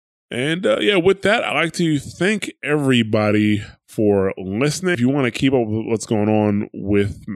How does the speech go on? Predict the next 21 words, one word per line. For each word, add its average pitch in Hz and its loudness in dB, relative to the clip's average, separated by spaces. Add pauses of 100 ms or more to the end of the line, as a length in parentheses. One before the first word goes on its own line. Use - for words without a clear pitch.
the 104 -4
Mash 101 -2
Those - -14
Buttons 95 -8
Network 101 -2
and 123 0
this 185 2
show, 143 0 (680)
uh, 104 -6
you 113 -4
can 156 -16
follow 170 0
us 139 -4
at 131 -6
twitter 120 0
dot 104 0
com 101 -4
slash 92 -4
the 95 -6
mash 90 -4
network. 95 -4